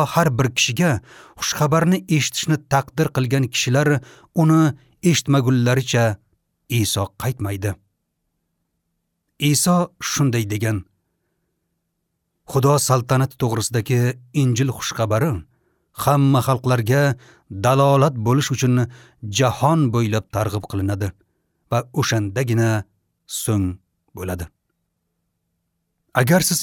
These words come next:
Isoni tezroq kelishini xohlasangiz, bashoratni topishga emas, balki topshirig'ingizni bajarishga diqqatingizni qarating.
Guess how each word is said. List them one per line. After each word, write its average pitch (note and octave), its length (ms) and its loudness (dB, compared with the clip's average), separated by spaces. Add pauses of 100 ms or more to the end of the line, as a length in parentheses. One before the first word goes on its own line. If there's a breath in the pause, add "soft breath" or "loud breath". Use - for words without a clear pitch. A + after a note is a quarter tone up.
Isoni D#3+ 540 2 (460 loud breath)
tezroq D3 460 0
kelishini C#3 420 0
xohlasangiz, A#2 920 -2 (880)
bashoratni C3+ 840 2
topishga C#3+ 400 -2
emas, C3+ 360 0 (680)
balki D#3 540 0 (640 soft breath)
topshirig'ingizni C3+ 840 2
bajarishga A#2 640 -2 (520 soft breath)
diqqatingizni G#2 960 -4
qarating. F#2+ 400 -6